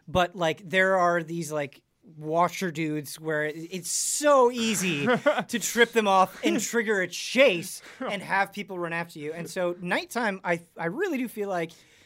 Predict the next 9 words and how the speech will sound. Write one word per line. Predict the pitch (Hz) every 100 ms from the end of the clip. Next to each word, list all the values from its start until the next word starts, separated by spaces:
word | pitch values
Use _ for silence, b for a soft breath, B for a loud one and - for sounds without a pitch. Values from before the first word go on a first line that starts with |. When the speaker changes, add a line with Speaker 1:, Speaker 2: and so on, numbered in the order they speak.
| b b b b b b b _ _ _ _ _
Speaker 1:
they | 170 214
make | 208 233 240
it | 233 220
where, | 196 190
like, | 175 165 -
if | 220 208
it's | 294 -
night, | 190 190 196 220
you're | 202 214 220